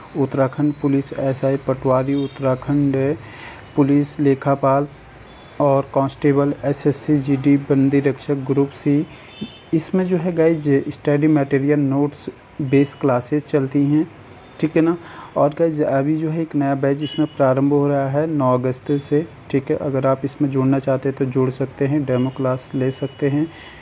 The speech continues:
और guys, इसकी fees जो है सेवन ट्रिपल नाइन होती है, complete course की fees। after complete course के बाद भी आप इसमें लगातार जुड़ सकते हैं और fifty days test series इसमें कराई जाती है। तो guys, ये overall जो है fees structure था।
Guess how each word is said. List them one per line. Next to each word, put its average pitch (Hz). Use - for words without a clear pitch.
और 131
guys, 139
इसकी 147
fees 147
जो 156
है 156
सेवन 139
ट्रिपल 139
नाइन 139
होती 143
है, 147
complete 139
course 139
की 143
fees। 151
after 139
complete 143
course 139
के 151
बाद 139
भी 135
आप 135
इसमें 151
लगातार 135
जुड़ 131
सकते 139
हैं 143
और 127
fifty 151
days 151
test 135
series 147
इसमें 143
कराई 135
जाती 139
है। 147
तो 156
guys, 165
ये 180
overall 143
जो 151
है 156
fees 147
structure 139
था। 143